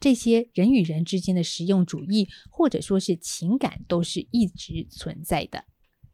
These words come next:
至于徐宝强，他原本是计划要离开香港，前往欧洲一所大学做访问学者，不过这次却在香港机场被捕。歌手何韵诗是大家比较熟悉的，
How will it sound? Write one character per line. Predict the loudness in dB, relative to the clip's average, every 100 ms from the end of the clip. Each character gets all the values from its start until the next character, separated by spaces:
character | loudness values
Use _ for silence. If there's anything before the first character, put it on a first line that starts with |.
| _ _ -20 _ _ _ _
至 | 2
于 | 2
徐 | 4 2
宝 | 0 -2
强， | -6 -4
他 | -2 -2 0
原 | 2 2
本 | 2 -2
是 | -4
计 | -2 -4
划 | -4
要 | -6
离 | -6 -10
开 | -10 -8
香 | -4 0 0
港， | 0 -4
前 | -8 -6
往 | -6
欧 | -2 0 2
洲 | 2 0
一 | -2
所 | -6 -8
大 | -6 -6
学 | -4 -6
做 | -2 -2
访 | -2 -4
问 | 0
学 | -2 0 -2
者， | 2 0 0 -12 -10
不 | -2
过 | 2 2
这 | 2 0 0
次 | 0 -2
却 | -2 -4
在 | -4
香 | -6 -4 -4
港 | -6 -10
机 | -2 -2
场 | -2 -14
被 | -8 -8
捕。 | -6 -12 -12 _ _ _ _ _ _ _ -2
歌 | 2 4
手 | 2
何 | 0 0
韵 | 2 2
诗 | 0 -6 -6
是 | -4
大 | -4 -2
家 | -6
比 | -6 -6
较 | -2 0 0
熟 | -2 -8
悉 | -8 -8
的， | -8